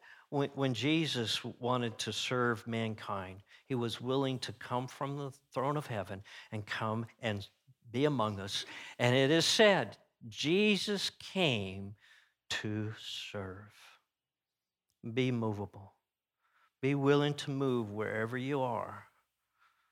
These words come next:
If you're planted in a television and on, on that couch or whatever, and, and there's a ministry going on, be willing to move from that spot and be active into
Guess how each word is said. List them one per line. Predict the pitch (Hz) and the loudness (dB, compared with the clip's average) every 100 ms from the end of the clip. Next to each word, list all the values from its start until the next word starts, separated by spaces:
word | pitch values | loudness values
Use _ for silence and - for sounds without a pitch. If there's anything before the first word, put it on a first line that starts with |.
| _ | _
If | - | -8
you're | - | -8
planted | - 131 131 135 135 | 0 2 4 4 4
in | 139 | 4
a | 139 | 2
television | - 135 110 98 92 101 90 101 92 | 2 4 4 2 -2 -6 -4 -4 -4
and | 92 90 _ _ _ _ _ _ _ _ _ | -8 -12 _ _ _ _ _ _ _ _ _
on, | 101 117 120 113 _ - | -4 -2 -2 -6 _ -4
on | 113 127 | -4 -2
that | - - | -6 -2
couch | - 117 104 104 104 - | 4 6 6 4 -2 -4
or | 95 | -2
whatever, | 98 110 143 170 135 135 | 2 4 8 8 8 6
and, | 123 113 - - | 6 4 -4 -8
and | 113 117 113 | 0 4 8
there's | 123 123 | 8 8
a | 127 | 4
ministry | 127 131 117 - 113 | 6 4 4 0 -2
going | 95 104 104 | 0 0 2
on, | 104 107 | 0 0
be | 139 185 | 4 4
willing | 185 170 175 170 135 | 4 4 6 8 6
to | 113 113 101 _ _ _ | 4 0 -2 _ _ _
move | 123 135 165 190 202 | 0 6 8 10 8
from | - 160 | 8 8
that | 139 151 - | 8 4 -2
spot | - 147 139 131 120 | 0 6 8 8 6
and | 120 120 120 | 2 0 -2
be | 127 180 170 - - | 2 4 4 2 0
active | 123 135 - 135 113 | 0 0 -2 -2 2
into | 113 113 120 113 | 0 0 -2 -2